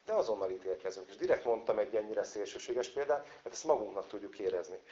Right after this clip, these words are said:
De mi van például avval a hegymászóval, aki a napokban halt meg? Hát annyit olvasom, hogy miért hagyta ott a családját, miért ment olyan magasra,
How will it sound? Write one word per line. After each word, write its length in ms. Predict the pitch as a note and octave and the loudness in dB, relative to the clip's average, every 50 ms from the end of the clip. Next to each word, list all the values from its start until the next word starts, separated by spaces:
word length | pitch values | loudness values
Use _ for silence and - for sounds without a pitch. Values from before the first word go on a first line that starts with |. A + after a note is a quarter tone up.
| - - - - | -18 -18 -18 0
De 100 | - D#3 | 2 2
mi 100 | D3+ E3+ | 4 8
van 180 | F3+ F3+ E3+ E3+ | 10 10 10 10
például 380 | - F3 F3+ F3 F#3 F3+ F3 F3 | 6 4 10 10 10 12 12 10
avval 240 | F3 F3 F3+ F#3 | 8 10 10 10
a 40 | F3 | 10
hegymászóval, 640 | - E3+ F#3 - C3 A2+ G2+ F#2+ - A#2+ A2+ A2 G#2+ | 10 8 4 4 4 2 2 2 2 2 2 2 4
aki 120 | - B2+ | 4 2
a 40 | A#2+ | 6
napokban 460 | C3+ C#3 - - F#2+ F2 - - F2+ | 6 6 6 6 -4 -4 -2 -4 0
halt 300 | - F#2 F2 E2+ - G2+ | 4 4 2 2 0 -4
meg? 240 | F#2 D#2 C#2+ - - - _ _ _ _ _ _ _ _ _ - - - | -4 -4 -4 -6 -10 -20 _ _ _ _ _ _ _ _ _ -20 -14 -6
Hát 100 | B2 - | 4 6
annyit 240 | G3+ F#3+ E3+ B2+ | 6 6 6 4
olvasom, 480 | - E3 D#3+ D3+ D3+ C#3+ - - C#3+ B2+ | 6 6 8 8 8 6 6 2 2 6
hogy 200 | A#2+ A#2+ A#2 - - - - - | 6 6 6 4 -2 -12 -18 -4
miért 200 | - G3 F#3 E3 | 6 8 8 10
hagyta 260 | D#3 E3+ E3 - D#3 | 10 8 10 8 6
ott 160 | D3 C#3 - | 6 6 4
a 80 | - B2+ | 2 2
családját, 680 | - C3 A#2+ A#2 A2 G#2+ G#2 G#2+ G2+ G2 F#2+ F#2 - - - - - - | 4 6 8 8 8 8 6 4 4 6 4 4 2 -4 -14 -20 -20 -6
miért 160 | - G#3 F#3+ | 2 6 8
ment 180 | F3 E3 D3+ D3+ | 8 8 8 8
olyan 200 | C#3+ C3 B2 A#2 | 8 8 10 10
magasra, 640 | A2+ G#2 G#2 G2+ - - - G#2+ G2 F#2 F2 - | 8 6 6 4 0 0 0 2 4 4 4 2